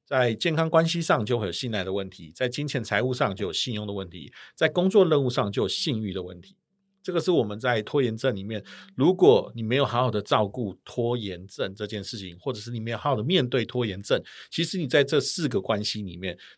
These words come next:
你都有可能会创造出不好的结果。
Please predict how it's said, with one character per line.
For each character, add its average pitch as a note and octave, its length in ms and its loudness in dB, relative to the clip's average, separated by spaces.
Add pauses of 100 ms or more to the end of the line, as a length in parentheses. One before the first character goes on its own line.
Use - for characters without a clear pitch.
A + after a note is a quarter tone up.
你 A2 140 -8 (120)
都 C3 180 4
有 A2 180 4
可 G#2 360 -4
能 F2 160 -10
会 G#2 120 -6
创 A2 320 -4
造 G#2 160 -2
出 F#2 300 -10 (640)
不 D3+ 120 -6
好 - 380 -6
的 - 100 -18
结 - 260 -14
果。 - 180 -20